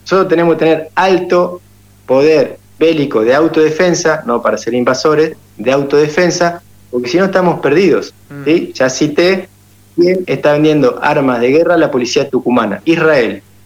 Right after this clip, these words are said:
Speaker 1: Bueno, el enemigo de la humanidad. Entonces, estamos en el horno si no tenemos armas. Si la gente no entiende que estamos en una guerra milenaria, ahora se va a ver cada vez más,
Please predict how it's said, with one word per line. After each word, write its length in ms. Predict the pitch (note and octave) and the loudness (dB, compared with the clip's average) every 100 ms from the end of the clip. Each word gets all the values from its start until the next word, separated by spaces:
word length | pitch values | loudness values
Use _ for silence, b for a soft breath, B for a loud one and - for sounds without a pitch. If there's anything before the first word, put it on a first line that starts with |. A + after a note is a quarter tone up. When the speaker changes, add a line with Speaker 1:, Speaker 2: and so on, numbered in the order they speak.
| - | -2
Speaker 1:
Bueno, 320 | C3 A2 G#2+ - | 0 0 -4 -4
el 100 | A#2+ | 0
enemigo 360 | B2+ C#3 E3 | 2 2 4
de 60 | D#3 | 4
la 60 | C#3+ | 2
humanidad. 500 | C3 A#2+ A2 A2 - C#3 | 0 0 -2 -4 -6 -6
Entonces, 680 | C3+ D#3+ C#3+ - A2 - - - - - - _ _ _ _ _ _ - | -2 0 0 0 -2 -2 -12 -20 -20 -20 -20 _ _ _ _ _ _ -14
estamos 300 | - B2 C#3 | -4 0 2
en 40 | C#3 | 2
el 60 | |
horno 220 | E3+ F#3+ D#3 | 2 2 0
si 140 | C3+ | -2
no 80 | C3 | 0
tenemos 340 | B2 B2 A2 | 0 0 0
armas. 300 | A2 G2 G2 - _ _ - - | -2 -2 -8 -14 _ _ -20 -18
Si 100 | - | -6
la 100 | A2+ | -4
gente 260 | D#3 D3+ D3+ | 0 0 2
no 80 | |
entiende 280 | D3+ D#3+ E3 | 2 2 2
que 60 | C#3+ | 2
estamos 240 | D#3 D#3 | 0 0
en 60 | D#3 | 2
una 120 | D3 | 2
guerra 300 | D3+ D#3 C#3 | 2 2 0
milenaria, 920 | C3+ F#3 F3 E3 E3 D#3 D3 D#3 F3 - - - - | 2 2 2 2 2 2 2 0 -2 -12 -20 -16 -2
ahora 540 | A#2 C#3 C#3+ - - - - | 2 2 2 -2 -8 -18 -20
se 180 | - G#2 | -8 -2
va 260 | A#2 B2+ B2+ | 0 2 2
a 40 | |
ver 200 | C3+ C3 | 0 0
cada 160 | C3+ C#3 | 0 2
vez 160 | D3 | 2
más, 280 | E3 E3+ | 0 0